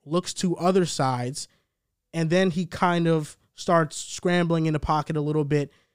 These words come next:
He's a little bit panicky with his feet. Those are when mistakes happen. And I think in this game, that's when the most pressure is gonna happen, and that's when the mistakes are gonna happen.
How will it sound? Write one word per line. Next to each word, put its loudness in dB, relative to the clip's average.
He's -2
a 0
little 2
bit -2
panicky 0
with 0
his -6
feet. -4
Those 6
are 2
when 0
mistakes -4
happen. -12
And 0
I 2
think -4
in -2
this 2
game, 0
that's 0
when 0
the 0
most -2
pressure 0
is -2
gonna -2
happen, 0
and -2
that's -4
when -4
the -4
mistakes -6
are -6
gonna -8
happen. -10